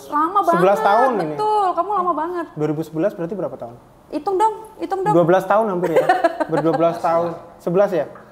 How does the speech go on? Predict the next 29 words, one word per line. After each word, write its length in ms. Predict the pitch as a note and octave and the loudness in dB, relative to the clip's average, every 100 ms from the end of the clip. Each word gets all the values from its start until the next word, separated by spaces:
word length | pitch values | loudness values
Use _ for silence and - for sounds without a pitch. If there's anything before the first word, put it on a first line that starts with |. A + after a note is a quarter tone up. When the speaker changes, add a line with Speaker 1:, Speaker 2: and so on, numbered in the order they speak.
| - - | -20 -4
Speaker 2:
Iya, 160 | F3+ | 0
kemarin 300 | F3+ F3 F#3+ | 2 0 -2
sebelas 400 | F3+ - D#3+ D3 | -6 -12 -8 -8
sih, 80 | D#3 | -8
September 400 | E3+ D#3 D3 C#3+ C3+ | -8 -8 -8 -6 -8
ya. 160 | C3 G#2+ - - - - - - - - | -10 -14 -20 -20 -20 -20 -20 -20 -20 0
Aku 160 | G3 | 2
percaya 300 | B3 C4+ A#3 | 4 4 4
kalau 400 | A#3 A3+ G#3+ - - | 4 6 4 2 -6
setiap 300 | - G#3+ G3+ | 0 2 4
manusia 320 | G#3+ G#3+ G#3+ | 2 2 0
itu 80 | B3+ | 0
pasti 220 | A3+ A3 | 0 0
dikaruniai 640 | G3+ F#3 F3+ F3 F3 F3 | -2 0 0 0 -2 -4
talenta. 580 | F3 E3 E3 D#3 D3+ A#2+ | -2 0 0 -2 -2 -2
Speaker 1:
Pasti. 600 | F#3+ G4 B4 - F#4+ F#4+ | -6 -8 -6 0 4 4
Speaker 2:
Pasti 300 | F#4+ - G4 D4 | 4 4 2 2
ya, 180 | C3+ C3+ | 2 0
sama 200 | D#3 D#3 | -4 -4
Speaker 1:
Pasti. 80 | |
Speaker 2:
Tuhan 200 | D#3 D#3 C#3 | 0 0 2
ya. 140 | C3 C3+ - - - - - _ | -2 -4 -10 -20 -20 -20 -20 _
Nah, 120 | F3+ | 0
tergantung 360 | G#3 A3+ A3+ B3 | 2 2 2 2
kitanya 320 | B3 B3+ C#4 | 0 0 0
mau 200 | C4 C4 | 0 2
apa 160 | B3 A3 | 2 0
enggak. 300 | G3 A#3+ A#3 | 0 0 0
Speaker 1:
Iya. 180 | A#3 | -6